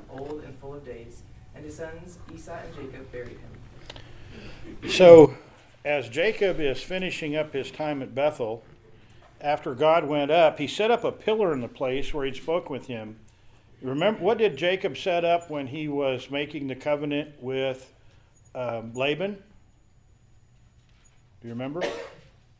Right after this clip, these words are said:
Speaker 2: Laban piled up stones, but Jacob set up a pillar. And so this is Jacob's characteristic way of recognizing a covenant.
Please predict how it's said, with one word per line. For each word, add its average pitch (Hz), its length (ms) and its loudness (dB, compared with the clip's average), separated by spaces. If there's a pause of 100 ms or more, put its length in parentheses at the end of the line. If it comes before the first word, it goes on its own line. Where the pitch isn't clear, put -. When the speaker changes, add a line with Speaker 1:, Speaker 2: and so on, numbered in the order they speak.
(1040)
Speaker 2:
Laban 202 340 2
piled 185 300 4
up 185 140 2
stones, 165 400 -4
but 120 220 -6
Jacob 160 500 -4
set 143 260 -4
up 143 180 -2
a 135 60 -8
pillar. 123 420 -6 (1120)
And 139 260 -2
so 151 180 2
this 196 240 0
is 170 160 0
Jacob's 180 680 0 (140)
characteristic 160 800 -4
way 143 520 2 (560)
of 135 300 -2
recognizing 147 680 -2
a 127 60 -4
covenant. 127 580 -4